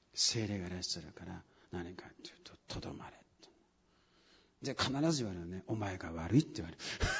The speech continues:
<laughs>なんか、ない方、何回だろう。二、三回ないって私悔やんでました。だって理解できないんだもん。自分が悪いって思ったことないから。でも聖霊は悪いって言われるんだもん。だから悔やめって言われるから、あの、施策はね、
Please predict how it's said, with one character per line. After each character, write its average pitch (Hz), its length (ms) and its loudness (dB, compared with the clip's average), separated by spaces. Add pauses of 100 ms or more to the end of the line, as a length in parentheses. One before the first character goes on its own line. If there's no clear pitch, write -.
(1800)
<laughs> - 0 -
な 113 120 0
ん - 20 2
か、 107 80 0
な 110 220 4
い 107 60 0
方、 - 180 -6
何 143 320 8
回 202 180 6
だ 107 80 4
ろ 85 100 -6
う。 - 40 -6
二、 120 100 4
三 196 300 6
回 165 180 6
な 117 160 6
い 170 60 12
っ - 40 8
て 139 120 0
私 98 200 0
悔 - 180 -2
や 101 80 2
ん - 20 -4
で 104 80 -2
ま 90 200 -6
し - 60 -6
た。 - 60 -8
だ 107 100 0
っ - 20 -6
て 107 60 -2
理 147 140 6
解 180 180 12
で 131 80 6
き 143 120 4
な 123 80 8
い 101 40 6
ん 87 40 0
だ - 100 -10
も - 60 -12
ん。 - 40 -16 (960)
自 151 140 10
分 185 100 12
が 180 80 12
悪 160 200 12
い - 20 8
っ - 20 -4
て - 80 -2
思 110 120 6
っ 151 40 6
た 143 160 0
こ 92 60 -2
と 107 100 -2
な 104 100 0
い 92 60 -4
か - 80 -14
ら。 80 80 -12 (420)
で 131 80 4
も 107 40 2
聖 202 300 12
霊 202 100 12
は 135 160 12
悪 165 140 12
い - 20 8
っ - 40 8
て - 100 -4
言 98 100 0
わ 95 60 0
れ 95 80 -2
る 90 40 -6
ん 80 60 -8
だ - 60 -18
も - 60 -18
ん。 - 20 -20 (640)
だ 123 100 2
か - 60 -6
ら 165 260 12
悔 165 60 6
や 165 60 12
め 139 100 8
っ - 20 2
て - 80 -6
言 - 80 -8
わ - 60 -8
れ - 80 -8
る - 80 -12
か 101 120 -8
ら、 104 140 2 (340)
あ 151 80 6
の、 123 60 0
施 - 140 8
策 180 320 10
は 196 100 12
ね、 160 260 10